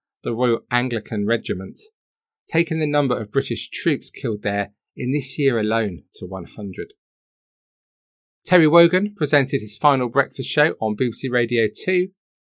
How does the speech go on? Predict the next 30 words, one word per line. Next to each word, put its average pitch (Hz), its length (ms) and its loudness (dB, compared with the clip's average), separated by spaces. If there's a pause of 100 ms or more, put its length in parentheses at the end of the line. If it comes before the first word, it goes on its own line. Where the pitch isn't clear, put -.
(260)
and 156 120 2
in 175 120 2
U 247 160 2
K 147 160 2
true 135 240 -2
crime 156 360 2
news, 180 320 -4 (480)
nursery 190 420 2
worker 120 460 0
Vanessa 113 400 -2
George 151 420 0
was 110 160 -6
jailed 135 480 0 (480)
after 202 300 2
admitting 135 420 0
to 113 80 -6
seven 165 460 0
sexual - 400 -4
assaults - 580 -2 (400)
and 113 160 -4
six - 300 -2
counts 120 360 0
of 107 120 -8
making 135 480 -2 (320)
and 202 140 2
distributing 113 720 0
indecent 104 520 -4
pictures - 340 -12
of 85 100 -16
children. - 520 -12